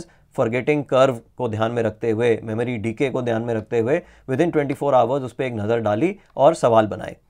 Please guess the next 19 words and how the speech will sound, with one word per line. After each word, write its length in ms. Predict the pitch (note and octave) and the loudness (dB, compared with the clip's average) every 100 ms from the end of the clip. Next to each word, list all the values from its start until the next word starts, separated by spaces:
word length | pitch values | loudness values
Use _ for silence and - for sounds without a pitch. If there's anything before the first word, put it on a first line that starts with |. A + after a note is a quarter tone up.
| _ _ _ - - | _ _ _ -10 -2
अ, 140 | A#2 | 0
जो 220 | A2 B2 - | 2 0 2
आपने 260 | C3+ C3 | 0 0
पढ़ा 200 | A#2+ A#2 | 0 2
था 120 | A#2+ | 2
उसके 220 | D#3+ - D#3 | 0 2 0
सवाल 320 | B2+ G#2+ G#2+ | 4 4 2
बनाए। 320 | F#2 F#2 - _ _ _ _ - | -4 -12 -14 _ _ _ _ 4
तो 100 | D4+ | 4
अब 480 | - - D#3+ G3 - _ _ _ - | 6 10 10 10 -4 _ _ _ -2
सवाल 340 | B2+ A#2 D3+ | 4 8 6
बनने 340 | C3 B2+ C#3 | 4 0 -2
के 140 | C#3 C3+ | -2 0
बाद 260 | G#2+ B2 | 4 4
हमने 240 | C3 B2+ C3 | 2 -2 -2
दूसरी 300 | A#2 A2 D#3 | -4 -2 4
बात 180 | C3+ B2 | 4 4
देखी 280 | A#2 B2+ | -2 -2
थी 180 | A#2+ F3 | -4 -4